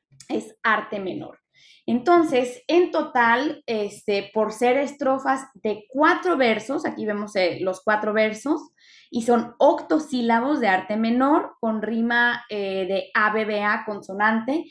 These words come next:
esto lo lleva, lo lleva a ser una redondilla. Este es el subgénero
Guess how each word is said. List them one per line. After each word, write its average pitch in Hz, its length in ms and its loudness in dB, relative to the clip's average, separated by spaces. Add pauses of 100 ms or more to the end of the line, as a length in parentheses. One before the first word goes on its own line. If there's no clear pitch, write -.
(220)
esto 277 480 2
lo 269 400 4
lleva, 240 500 0
lo 214 360 -2
lleva 233 300 0
a 247 100 -8
ser 285 420 0
una 233 400 -2 (100)
redondilla. 240 800 -4
Este 208 180 -8
es 233 80 -6
el 226 140 -2
subgénero 269 1040 0